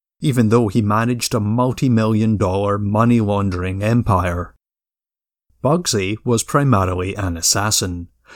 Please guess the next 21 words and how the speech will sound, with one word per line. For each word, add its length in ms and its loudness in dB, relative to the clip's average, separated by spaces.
who 100 4
had 200 2
allegedly 600 2
been 260 4
one 200 2
of 100 -8
the 100 -2
four 320 0
hitmen 680 0
Luciano 600 0
had 200 0
sent 320 -2
to 200 -6
kill 360 -2
Joe 260 0
Maseria 720 -2
in 120 4
the 80 2
Coney 400 0
Island 460 -4
restaurant. 720 -4